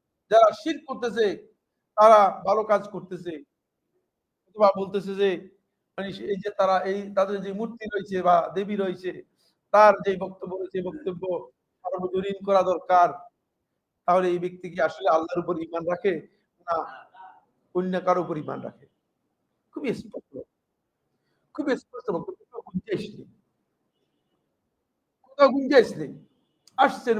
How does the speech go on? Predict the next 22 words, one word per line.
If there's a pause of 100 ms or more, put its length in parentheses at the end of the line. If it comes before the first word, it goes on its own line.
মুহাম্মদ
সাল্লাল্লাহু
আলাইহি
ওয়াসাল্লামের
কাছে (1200)
প্রস্তাব (100)
নিয়ে,
সুন্দর
প্রস্তাব, (720)
কয়েকদিন (420)
তুমি (160)
আমাদের
এগুলোর
পূজা
করো, (680)
আর (140)
আমরা, (220)
আমরা
তোমাদের
এগুলোর
পূজা
করবো।